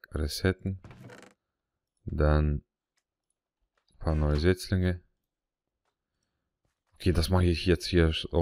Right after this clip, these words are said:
offscreen, dann machen wir weiter mit unserem Magma, äh, Magma Crucible. So. Jetzt weiter zu unserem Magma Crucible. Wir brauchen zwei Kupfer. Kupfer habe ich gerade in den Ofen reingeschmissen, damit, äh, die Nuggets dann geschmolzen werden.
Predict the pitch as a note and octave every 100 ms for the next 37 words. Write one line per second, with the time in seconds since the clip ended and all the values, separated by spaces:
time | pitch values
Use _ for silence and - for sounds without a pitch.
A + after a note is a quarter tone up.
0 | D#2+ E2+ - - F2 D#2+ D2 D2 D2+ _
1 | _ _ _ _ _ - E2+ E2 E2+ D#2
2 | E2 D#2+ D#2 D#2 D#2+ D#2+ D#2 D2+ D2+ D#2
3 | D#2 D#2+ - - D#2 D2+ D2 _ - -
4 | D#2+ D#2 D#2 - D#2+ - - D2 - -
5 | _ _ - E2+ A2+ G2 C2+ _ _ _
6 | _ _ _ _ _ _ _ _ _ _
7 | _ _ _ - _ _ _ _ - F#2+
8 | - G2 B2+ B2 - G2+ F#2 F2 E2 F#2+
9 | G#2 A#2+ - C3 C3+ B2 C3+ C3 - -
10 | F2+ G#2+ G2 G2+ G2 - F#2+ F2 - B2
11 | - C#3+ - G2 G2 F2+ E2 F2 E2 E2+
12 | E2+ - E2+ F2+ F#2+ F#2+ A2 A2+ A2 G2
13 | F#2+ F#2 - F2+ F2 F2+ F2 F2+ E2+ -
14 | E2+ E2 - F2+ F#2 - A2 A#2 A#2 A#2